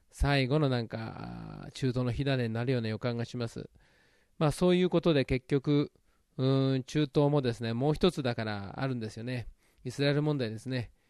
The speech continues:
イラン問題が仮に片付いたとしても、まあ、イスラエル問題ですね。まあ、イラン問題も簡単に片付かんかな。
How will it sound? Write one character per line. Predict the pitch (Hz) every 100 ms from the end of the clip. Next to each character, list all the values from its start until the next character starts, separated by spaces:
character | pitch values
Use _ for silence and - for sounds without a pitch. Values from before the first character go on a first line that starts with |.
| _ _ _
イ | 135
ラ | 139
ン | 151
問 | 156
題 | 139 123
が | 110
仮 | 127 131
に | 135
片 | 135 139
付 | 139
い |
た | 131
と | 123
し | 117
て | 123
も、 | 120 107 104
ま | 107
あ、 | 113
イ |
ス | 117 -
ラ | 143
エ | 143
ル | 143
問 | 139 131
題 | 110 98 - 95
で | 113
す | -
ね。 | 127 127 104
ま | 117
あ、 | 113
イ |
ラ | 113
ン | 120
問 | 135
題 | 151
も | 110
簡 | 113
単 | 127 123
に |
片 | 123 123
付 | 123
か | 160
ん | 147
か | 110
な。 | 127 113